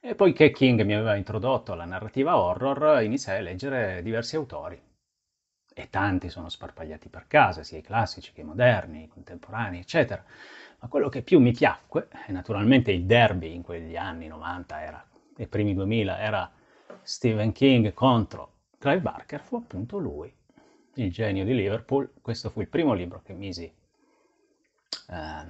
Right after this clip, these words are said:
sotto i miei occhi esterrefatti. Erano i libri di sangue. Adesso ce li ho in edizione ebook, ho recuperato l'edizione Fanucci, però penso che le, queste vecchie traduzioni siano più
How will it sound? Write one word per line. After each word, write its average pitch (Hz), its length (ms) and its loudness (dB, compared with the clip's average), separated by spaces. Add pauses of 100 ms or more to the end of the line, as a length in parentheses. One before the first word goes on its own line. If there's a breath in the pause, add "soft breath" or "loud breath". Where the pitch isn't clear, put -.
sotto - 320 -12
i 87 40 -6
miei 78 240 -8
occhi - 280 -12
esterrefatti. - 800 -14 (880 loud breath)
Erano 104 520 0 (300 loud breath)
i 101 80 0
libri 104 200 2
di 92 80 0
sangue. - 460 -10 (560)
Adesso 107 760 2
ce - 140 -12
li 82 140 -6
ho 104 260 2
in 98 80 0
edizione 90 460 -6
ebook, 101 460 0
ho 90 60 -4
recuperato 87 460 -10
l'edizione 80 380 -14
Fanucci, 87 420 -14
però 113 200 -6
penso 123 400 -10
che - 100 -14
le, 90 120 -8 (960 loud breath)
queste 110 160 -10
vecchie 107 240 -4
traduzioni 98 460 -8
siano 92 260 -12
più 92 260 -12